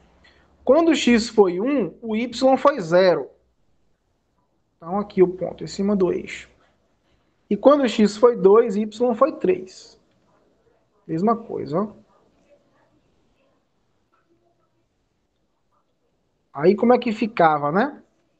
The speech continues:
Lá do ensino médio. Ligava os pontos de maneira que eles formassem aí uma, uma parábola.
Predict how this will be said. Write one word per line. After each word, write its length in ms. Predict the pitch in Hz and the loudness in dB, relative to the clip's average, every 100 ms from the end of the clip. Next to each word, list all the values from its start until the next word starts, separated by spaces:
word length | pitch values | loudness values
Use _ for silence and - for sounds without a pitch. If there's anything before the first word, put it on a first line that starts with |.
| _ _ - _ - | _ _ -20 _ -4
Lá 280 | 139 226 269 | 2 4 2
do 120 | 240 | 0
ensino 320 | 214 233 226 | -2 0 0
médio. 440 | 156 131 - - _ _ _ _ _ _ _ _ _ _ | 0 -4 -6 -14 _ _ _ _ _ _ _ _ _ _
Ligava 500 | 185 196 175 175 180 | -4 -2 2 4 4
os 160 | 190 180 | 2 0
pontos 800 | - 180 202 233 240 240 - - | -2 2 4 4 0 -6 -10 -10
de 140 | 180 | -4
maneira 400 | 208 190 175 190 | -2 0 2 2
que 100 | 185 | 2
eles 220 | 190 196 - | 0 0 -2
formassem 720 | 214 156 151 160 180 - 175 | -2 -2 -4 -4 -6 -8 -10
aí 240 | 151 160 | -6 -4
uma, 400 | 196 196 190 156 _ _ _ _ _ _ _ _ _ _ _ _ _ _ _ _ _ _ _ _ _ _ _ _ _ _ _ 339 _ _ _ _ _ _ _ _ _ _ _ _ _ _ _ _ - | -2 -2 -4 -6 _ _ _ _ _ _ _ _ _ _ _ _ _ _ _ _ _ _ _ _ _ _ _ _ _ _ _ _ _ _ _ _ _ _ _ _ _ _ _ _ _ _ _ _ -8
uma 180 | 175 170 | -4 2
parábola. 520 | 254 226 151 127 127 | 2 2 -2 -4 -12